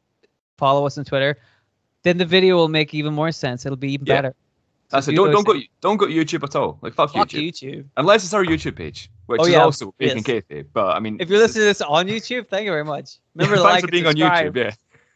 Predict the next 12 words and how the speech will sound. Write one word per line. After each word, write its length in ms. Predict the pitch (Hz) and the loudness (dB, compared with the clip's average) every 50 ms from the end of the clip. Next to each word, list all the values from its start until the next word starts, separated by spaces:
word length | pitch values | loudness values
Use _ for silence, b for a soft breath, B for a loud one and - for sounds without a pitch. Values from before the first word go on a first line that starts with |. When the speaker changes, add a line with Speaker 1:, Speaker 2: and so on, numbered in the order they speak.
| _ | _
Speaker 1:
Like 180 | - 185 220 220 | -2 -2 0 0
and 100 | 240 214 | -2 -6
subscribe, 460 | 214 202 190 - 214 196 190 175 165 | -6 -12 -6 -2 0 2 2 0 0
and 180 | 156 165 165 170 | -4 -6 -4 -2
then 180 | 185 196 190 | -4 -4 -4
this 180 | 165 180 196 - | -4 -6 -6 -4
whole 220 | - 180 196 214 214 | -6 -4 -4 -4 -4
video 300 | 170 151 147 147 147 147 | -4 -4 -4 -2 -4 -4
will 100 | 147 147 | -6 -8
seem 180 | - - 170 170 | -8 -10 -10 -8
even 140 | 165 170 175 | -8 -10 -8
better. 340 | 165 180 185 170 147 131 | -6 -6 -6 -6 -6 -8